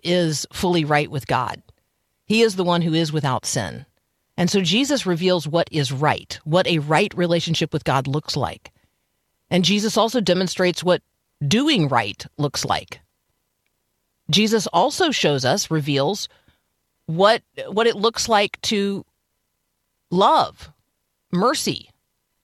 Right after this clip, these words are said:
and to love with mercy and to mercifully love. Jesus shows us what it looks like in a human life at every moment,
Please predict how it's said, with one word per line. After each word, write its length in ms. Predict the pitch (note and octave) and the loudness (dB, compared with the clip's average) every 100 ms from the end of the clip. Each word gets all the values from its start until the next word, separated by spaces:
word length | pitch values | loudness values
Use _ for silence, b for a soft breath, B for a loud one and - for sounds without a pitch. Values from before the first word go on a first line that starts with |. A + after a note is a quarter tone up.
| - | -2
and 240 | D#3+ E3 | 0 0
to 440 | - E3+ E3 D#3 F3 _ _ _ _ _ - | 0 0 0 -2 -6 _ _ _ _ _ -6
love 400 | E3 G#3+ D#4 G#3+ | 0 4 4 2
with 260 | E3+ E3+ C3+ | -2 -2 -2
mercy 500 | D#3 C#3+ - - - _ _ _ _ - | -4 -2 -6 -8 -16 _ _ _ _ -2
and 140 | E3 | 0
to 100 | F3 | 0
mercifully 560 | D#3 G#3+ A#3 B3 B3 A3+ | 2 0 0 -2 -2 2
love. 500 | A#3 F#4 B2 - _ _ _ _ _ _ _ _ _ _ _ _ _ | 2 4 0 -2 _ _ _ _ _ _ _ _ _ _ _ _ _
Jesus 440 | E3 A3 C4+ D#4+ - | -4 -2 0 -2 -2
shows 400 | - - B3+ D#4+ | -2 0 0 0
us 360 | - D3+ D3+ - | 0 0 -2 -6
what 320 | F3 F3 G3 _ - | -2 -2 -2 _ -2
it 200 | G3 - | -2 -2
looks 460 | F3+ G#3+ - - D#3+ | -2 -2 -2 -8 -2
like 440 | C#3+ C3+ F3+ - | 0 0 -4 -2
in 140 | F3+ A#3 | -2 0
a 80 | |
human 300 | A#3+ G#3+ A3+ | 0 -2 0
life 280 | F#3+ C3 D3+ | 0 0 -2
at 60 | D#3 | -2
every 240 | E3+ A3+ | 0 0
moment, 420 | F#3+ C#3+ C#3+ - | 0 0 -2 -4